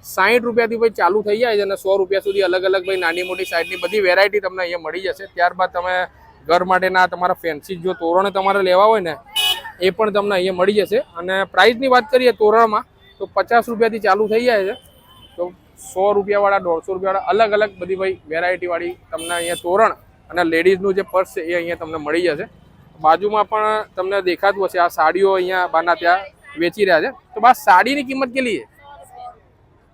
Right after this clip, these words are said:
કેટલા છે આના સાડીના? તો સો રૂપિયામાં ભાઈ તમને કોઈ પણ સાડી ભાઈ પસંદ આવે ને, તો લઈ જવાની. કિંમત છે ભાઈ સો રૂપિયા. જોઈ શકો છો ભાઈ, કેટલી બધી વેરાયટી છે, અલગ અલગ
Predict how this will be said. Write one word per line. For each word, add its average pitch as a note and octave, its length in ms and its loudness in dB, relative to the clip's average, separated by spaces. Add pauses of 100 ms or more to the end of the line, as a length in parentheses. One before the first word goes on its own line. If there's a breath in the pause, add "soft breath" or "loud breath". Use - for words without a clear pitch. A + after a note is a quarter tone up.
(280)
કેટલા A#3+ 220 4
છે C4 80 4
આના C#4 200 0
સાડીના? A3+ 420 2 (720)
તો D3+ 80 -14
સો G3+ 300 0
રૂપિયામાં F#3 400 0
ભાઈ D#3+ 140 -4
તમને F3 300 -8
કોઈ E3 240 -6
પણ F3 160 -8
સાડી F3 280 -4
ભાઈ F3 140 -6
પસંદ E3+ 360 -8
આવે F#3+ 220 4
ને, D#3+ 160 -8 (500)
તો D3+ 60 -14
લઈ F3+ 200 4
જવાની. F3 320 0
કિંમત F#3+ 360 -4
છે F#3+ 140 -4
ભાઈ F3+ 120 -2
સો F#3 260 2
રૂપિયા. C3+ 480 -6
જોઈ F3 140 2
શકો F3+ 260 -2
છો F3 100 -2
ભાઈ, E3+ 160 -4
કેટલી E3 220 -8
બધી F3+ 260 0
વેરાયટી E3 480 2
છે, B3 140 -6 (600)
અલગ E3+ 240 -2
અલગ F3 220 -4